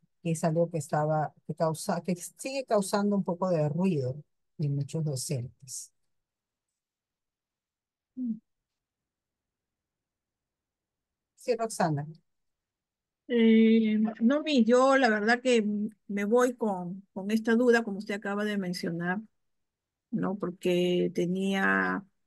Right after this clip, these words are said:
Speaker 2: me parecía que experiencia y unidad era lo mismo, pero con lo que usted ha explicado me queda sumamente claro, ¿no?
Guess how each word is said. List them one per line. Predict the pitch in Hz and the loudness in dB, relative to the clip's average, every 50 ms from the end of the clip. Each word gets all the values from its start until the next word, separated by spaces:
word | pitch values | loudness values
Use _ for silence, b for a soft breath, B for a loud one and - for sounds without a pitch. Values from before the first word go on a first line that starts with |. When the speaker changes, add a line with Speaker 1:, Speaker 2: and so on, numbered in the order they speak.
| _ _ _ _ | _ _ _ _
Speaker 2:
me | - 196 208 208 | 0 2 2 2
parecía | 214 190 185 190 185 - 226 214 208 220 | 2 2 2 2 2 4 4 2 2 4
que | 220 208 196 196 190 190 | 2 0 2 2 2 0
experiencia | 190 190 - - - 196 196 214 226 226 220 220 233 | -2 -4 -4 -2 0 2 4 6 8 8 8 8 6
y | 226 220 | 6 6
unidad | 208 202 185 180 185 190 202 202 202 202 196 | 6 4 2 0 0 2 2 4 4 4 2
era | 190 190 196 196 | 0 0 0 0
lo | 196 196 190 | 0 0 0
mismo, | 214 208 214 220 220 220 190 - 202 226 - _ _ _ _ _ _ _ _ _ _ _ _ | 0 2 2 2 0 -2 -4 -4 -4 -6 -6 _ _ _ _ _ _ _ _ _ _ _ _
pero | _ 202 196 185 196 196 190 190 185 - | _ -4 -2 0 0 0 0 0 -2 -2
con | - 190 190 190 | -4 -4 -2 -2
lo | 185 185 | -4 -4
que | 202 | -4
usted | 190 - - | -4 2 4
ha | 220 | 4
explicado | 220 220 220 220 220 220 214 208 202 202 202 208 202 | 4 6 4 2 2 4 4 6 6 6 4 2 2
me | 196 202 196 180 | 2 0 0 0
queda | - 196 190 185 185 190 | 0 0 2 2 2 0
sumamente | 185 - 208 202 190 190 190 185 180 175 180 175 | -2 -2 -2 -2 0 0 -2 -4 -2 -4 -4 -2
claro, | - 180 170 165 165 - | 0 0 0 0 -2 -4
¿no? | - 175 175 208 | -6 -10 -10 -12